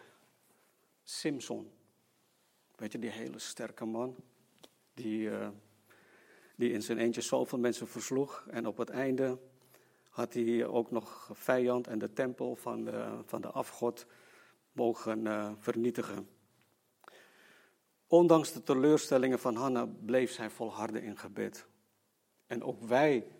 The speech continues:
wij zouden volharden in de leer van de apostelen en in de gemeenschap en in het breken van het brood en in de gebeden, zoals het geschreven staat in het tweede hoofdstuk van het boek Handelingen.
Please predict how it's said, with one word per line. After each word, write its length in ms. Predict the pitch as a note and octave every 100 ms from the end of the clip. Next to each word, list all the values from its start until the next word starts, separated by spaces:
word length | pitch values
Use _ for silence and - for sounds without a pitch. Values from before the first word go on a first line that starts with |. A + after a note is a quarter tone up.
| -
wij 280 | A#2+ C#3
zouden 400 | C3 C3 B2 A#2+
volharden 440 | - A#2 A2+ B2 C3+
in 100 | A2+
de 120 | G#2+
leer 500 | A2 D3 D#3+ E3+ E3+
van 160 | C#3 A#2+
de 100 | -
apostelen 560 | - D#3 D3+ D3+ D3
en 140 | C3+ B2
in 100 | A2
de 80 |
gemeenschap 760 | - B2 B2 D#3+ D3+ - C#3+ C#3+
en 160 | A#2+ B2+
in 120 | A2+
het 140 | G#2+
breken 320 | A#2 D3+ D3+
van 120 | C#3 C3
het 120 | A2+
brood 300 | C3 B2+ - - - -
en 200 | B2+ C3
in 160 | B2+ B2
de 80 | A#2+
gebeden, 520 | B2+ A#2 A#2 A#2 A2
zoals 260 | C3 A2+
het 140 | - -
geschreven 420 | - - B2 A2+
staat 260 | - A2 A2
in 60 |
het 120 | G#2
tweede 240 | - B2 A2+
hoofdstuk 340 | A#2 - -
van 120 | -
het 100 | G#2
boek 140 | G#2 G#2
Handelingen. 560 | A2 G#2 G#2+ G#2 G#2